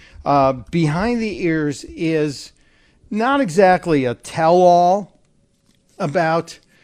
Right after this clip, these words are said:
uh, the early days of Disneyland, but it is, um, it's a little bit of that. It's by a guy named David Koenig. K O E N, K O E N I G.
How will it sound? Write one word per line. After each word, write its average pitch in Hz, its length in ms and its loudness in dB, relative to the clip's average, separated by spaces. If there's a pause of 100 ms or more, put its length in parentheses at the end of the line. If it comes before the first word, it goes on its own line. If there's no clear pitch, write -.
(300)
uh, 156 220 0 (120)
the 156 300 -4
early 170 300 0
days 160 420 -2
of 147 80 -4
Disneyland, 160 920 -4 (840)
but 170 320 0
it 180 200 2
is, 170 520 -2
um, 156 560 -4
it's 269 240 -6
a 339 60 0
little 339 300 4
bit 175 220 2
of 127 140 -4
that. 143 340 -6 (280)
It's - 80 -20
by 202 180 0
a 196 40 0
guy 196 220 -2
named 170 320 -2
David 170 380 0
Koenig. 143 520 -4 (880)
K 180 220 0
O 160 240 0
E 156 280 0
N, 147 380 -4
K 202 420 -2
O 170 300 -2
E 160 240 -2
N 147 240 -4
I 135 240 -4
G. 117 360 -12